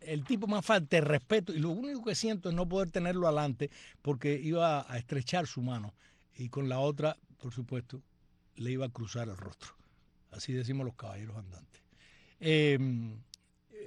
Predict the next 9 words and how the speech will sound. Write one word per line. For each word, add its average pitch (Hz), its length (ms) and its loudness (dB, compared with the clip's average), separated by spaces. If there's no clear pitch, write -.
se 165 140 -4
llama 269 220 0
Víctor 180 460 2
Hugo 240 340 2
Robles 156 840 2
y 160 100 0
se 226 180 2
hace 262 300 4
llamar 202 560 6